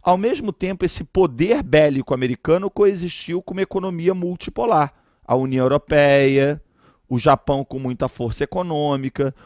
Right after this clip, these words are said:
o crescimento da China e por aí vai. No entanto, no ponto de vista bélico, geopolítico, não há dúvida que o americano ficou muito poderoso. Por exemplo, de mil novecentos e noventa a noventa e um aconteceu uma guerra lá no Oriente Médio.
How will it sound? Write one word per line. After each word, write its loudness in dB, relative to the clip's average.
o -2
crescimento -4
da 0
China -8
e -2
por -6
aí -2
vai. -4
No -2
entanto, -2
no -6
ponto -4
de -10
vista -2
bélico, 2
geopolítico, -2
não -4
há -4
dúvida -6
que -6
o 0
americano -4
ficou -8
muito -10
poderoso. -4
Por 4
exemplo, 2
de -12
mil -6
novecentos -4
e -16
noventa -2
a 0
noventa -4
e -4
um -4
aconteceu -4
uma -4
guerra 2
lá 2
no -4
Oriente -4
Médio. 0